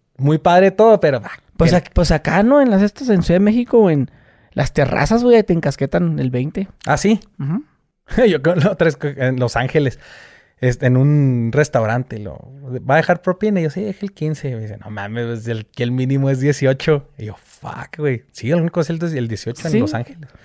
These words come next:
Speaker 2: De hecho, cuando tú pagas, bueno, es que a veces te,
Speaker 1: "Deja el veinticinco".
Speaker 2: te llevan como a la terminal,
Speaker 1: Ajá.
Speaker 2: donde tú
Speaker 1: Y allá
Speaker 2: pero,
Speaker 1: viene.
Speaker 2: pero es una, pero es una terminal así como tipo, como una computadora.
Speaker 1: Sí.
Speaker 2: Entonces tú ahí le pones la tarjeta, el,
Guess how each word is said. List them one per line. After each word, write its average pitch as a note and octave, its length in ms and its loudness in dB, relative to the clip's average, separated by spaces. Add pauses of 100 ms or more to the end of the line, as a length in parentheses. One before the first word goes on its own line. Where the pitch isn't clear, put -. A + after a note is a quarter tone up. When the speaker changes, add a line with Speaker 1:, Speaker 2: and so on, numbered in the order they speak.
(120)
Speaker 2:
De F3+ 100 0
hecho, A3 120 2
cuando B3 200 4
tú G3+ 140 -2
pagas, A3 200 4
bueno, G3+ 180 4
es E3 100 -2
que G3+ 140 2
a F3+ 80 6
veces E3+ 280 2
te, D#3 120 -2
Speaker 1:
"Deja D#3 160 2
el F#3 100 -2
veinticinco". D3+ 640 -8
Speaker 2:
te E3+ 160 0
llevan F3 260 4
como F#3+ 200 2
a F3+ 40 4
la E3 100 4
terminal, D3+ 560 0 (280)
Speaker 1:
Ajá. G#2 320 -4
Speaker 2:
donde C#3+ 180 -2
tú D3+ 280 -4 (100)
Speaker 1:
Y C3 140 -4
allá C#3 160 4
Speaker 2:
pero, C#3 200 6
Speaker 1:
viene. C#3+ 200 0
Speaker 2:
pero D3+ 100 0
es D3+ 80 2
una, G#3+ 160 4
pero E3+ 220 0
es E3 60 2
una A3+ 160 4
terminal E3+ 500 2
así F3 160 0
como F3 240 -2
tipo, - 240 -10
como C#3 220 -4
una D3 180 -4
computadora. - 600 -10 (200)
Speaker 1:
Sí. G#2+ 120 -8
Speaker 2:
Entonces - 300 -10
tú - 120 0
ahí D3 120 0
le D#3 140 0
pones D#3+ 220 -4
la D3 80 -6
tarjeta, D#3+ 340 -6
el, C#3+ 160 -8